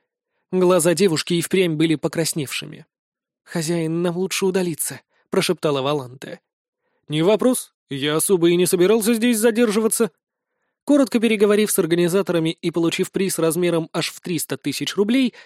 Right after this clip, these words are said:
сел обратно на байк и подвел его к флайеру, где меня уже ждали Дашкова и Милославский. Парень ничего не говорил, только злобно смотрел,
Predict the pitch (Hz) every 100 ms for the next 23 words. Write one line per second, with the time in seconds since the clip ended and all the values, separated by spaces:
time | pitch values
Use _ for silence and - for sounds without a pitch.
0 | _ - 285 220 214 202 175 165 208 202
1 | 165 160 147 151 151 147 156 - 190 180
2 | 127 - 143 _ _ - 180 180 170 165
3 | 151 160 156 143 139 143 180 - 196 196
4 | - _ - 160 139 170 - 175 - -
5 | - - _ _ _ _ _ _ - 156
6 | 151 151 151 151 156 156 151 160 175 156
7 | - - _ _ _ _ 226 208 226 220
8 | 233 202 202 233 - 147 113